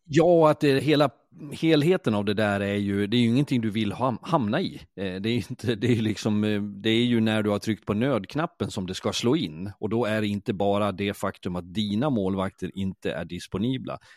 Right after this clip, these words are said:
Den du vill ha ska också vara tillgänglig, vilja vara där och rätt typ av karaktär. Så att det, det är ju inget drömläge att spekulera kring det, men din fråga var vem det skulle kunna vara, och med det vi har diskuterat nu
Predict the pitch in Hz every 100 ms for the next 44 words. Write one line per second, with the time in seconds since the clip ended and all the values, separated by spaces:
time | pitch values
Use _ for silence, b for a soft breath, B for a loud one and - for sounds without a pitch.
0 | b 92 95 107 104 95 92 95 92 151
1 | 113 64 b b b - 113 151 143 -
2 | 143 98 90 - 95 98 92 90 95 101
3 | 101 98 90 151 180 92 76 80 95 92
4 | 95 _ - 95 85 82 - 92 82 -
5 | 156 82 - 92 101 95 - b b b
6 | b b - 104 101 98 98 98 107 107
7 | 101 123 120 117 110 110 131 156 117 92
8 | 90 90 - 95 - 98 90 90 151 123
9 | 87 95 98 107 104 123 113 135 147 104
10 | 95 107 110 104 95 - 98 95 95 95
11 | 123 139 139 156 - 101 98 92 98 98
12 | 92 95 - 95 95 92 92 110 110